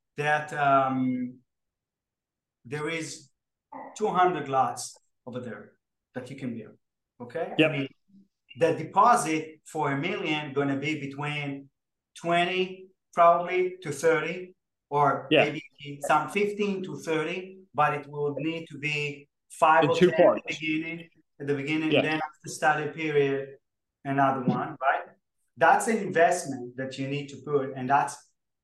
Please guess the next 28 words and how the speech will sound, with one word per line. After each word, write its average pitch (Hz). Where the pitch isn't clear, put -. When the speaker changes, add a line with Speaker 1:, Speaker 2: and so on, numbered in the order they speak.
Speaker 1:
not 156
really 175
in 139
risk 220
until 160
the 143
study 160
Speaker 2:
Yeah. -
Speaker 1:
period 143
is, 135
is 135
done. 143
But 156
in 240
the 254
study 226
period, 143
what 151
is 139
more 165
important 180
that 139
is 113
risky 131
is 139
that 143
you 139
need 156